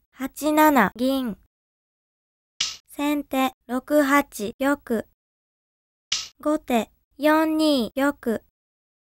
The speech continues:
先手三二銀打つ。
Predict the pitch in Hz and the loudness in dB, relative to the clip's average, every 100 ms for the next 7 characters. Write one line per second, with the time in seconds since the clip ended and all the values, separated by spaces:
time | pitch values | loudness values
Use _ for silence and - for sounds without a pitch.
0 | _ _ _ _ _ - - - - 285 | _ _ _ _ _ -10 -10 -16 -8 -4
1 | 294 285 269 269 - - 294 294 302 294 | -4 -4 -2 -2 -4 -10 -4 0 0 0
2 | 294 269 180 - 254 269 254 196 _ - | 2 2 -2 -4 -2 -2 -4 -8 _ -6
3 | 285 - 254 214 | -6 -2 -2 -2